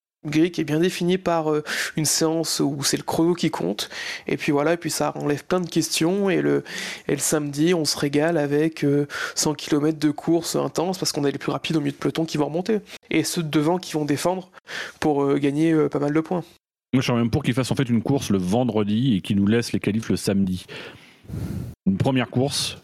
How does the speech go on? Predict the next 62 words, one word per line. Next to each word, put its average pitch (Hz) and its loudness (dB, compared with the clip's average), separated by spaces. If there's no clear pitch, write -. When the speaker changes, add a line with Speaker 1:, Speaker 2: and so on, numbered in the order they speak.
Speaker 2:
euh, 95 4
sur 110 0
la 110 2
base, 117 2
euh, 95 4
des 95 2
essais 104 0
libres 101 2
un 131 0
qui - -2
permettent 127 0
finalement, 123 2
parce - -4
que 107 0
ap-, 110 0
après 117 0
tout, 180 0
les 123 2
essais 113 -2
libres 117 2
deux, 160 4
ils 110 2
servent 143 0
à 98 4
tester 113 -2
les 117 2
conditions 107 2
de 98 -2
course, - -2
euh, 92 2
faire 107 -2
des 110 0
longs 110 2
relais. 107 2
Bah, 92 0
après 104 0
tout, 151 0
faites 143 -2
une 127 4
course 127 0
le 110 2
vendredi 104 2
après-midi, 98 0
euh, 95 2
voilà, 117 0
on, 107 2
on 101 2
s'expérimente 110 0
sur 104 -2
ça. 175 0
Si 131 0
des 123 2
voitures 123 0
doivent 131 2
être 104 0
cassées, 120 0
elles 95 2
seront 113 0
réparées 104 0
d'ici 98 -2
le 90 2
lendemain. 104 2